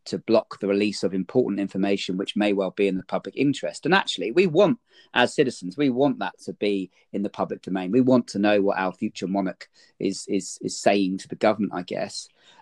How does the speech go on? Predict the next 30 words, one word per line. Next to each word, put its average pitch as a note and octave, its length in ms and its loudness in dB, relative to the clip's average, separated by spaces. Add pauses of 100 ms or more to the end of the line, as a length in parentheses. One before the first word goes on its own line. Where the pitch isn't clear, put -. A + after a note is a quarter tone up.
(140)
Um, A2+ 560 4 (240)
and A#2+ 120 -6
so C#3+ 120 4
in, B2 220 4
in C3 140 -2
a C3 60 0
way, A#2 520 2
the G2+ 100 -8
courts A2 380 -8
are G2+ 140 -2
simply G#2 680 -2 (260)
not E3+ 220 4
just - 340 -2
standing A2 400 2
up G#2+ 160 -2
for F#2+ 280 -4
Parliament, G#2+ 420 0
but - 60 -2
also C3+ 200 -6
standing G#2 420 0
up G2+ 180 -8
for G2+ 340 0 (320)
us C3+ 340 2
when F#2 140 -10
it - 100 -18
comes F#2 300 -10
to F#2+ 100 -10
using F2 440 -6 (240)
judicial G2 420 -6
review E2+ 540 -2